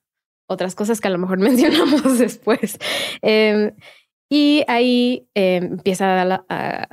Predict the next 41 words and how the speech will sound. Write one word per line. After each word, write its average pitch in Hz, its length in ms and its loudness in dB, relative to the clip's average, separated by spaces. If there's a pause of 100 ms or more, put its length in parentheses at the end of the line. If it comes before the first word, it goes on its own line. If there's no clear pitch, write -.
tener 196 380 -2
una 190 480 -2
relación 185 340 -2
con - 140 -2
su 180 100 -8
papá, 226 400 0
casi 196 240 -4
no 185 80 -2
se 180 160 -6
conocen, 214 460 -2
su 196 80 -4
papá 175 180 -4
es 170 80 -6
policía, 254 600 -2 (680)
y 208 220 0
también 190 480 0
va 180 60 0
a 180 40 0
la 185 80 0
escuela, 240 360 0
en 233 100 0
la 196 60 0
escuela 190 640 0
empieza 202 340 -2
a 214 40 -2
hacer 208 180 0
amigos, 269 500 0
pero 190 280 0
¿qué 208 100 -2
pasa? 185 340 -8
Conoce 202 400 -2
a 196 80 0
un 190 140 0
tal 208 260 0 (140)
Edward 185 580 -2
Cullen. 190 380 -4 (680)
Y 208 300 -2
Edward 214 400 0
Cullen 269 480 0 (560)
al 202 160 -2
principio 220 840 0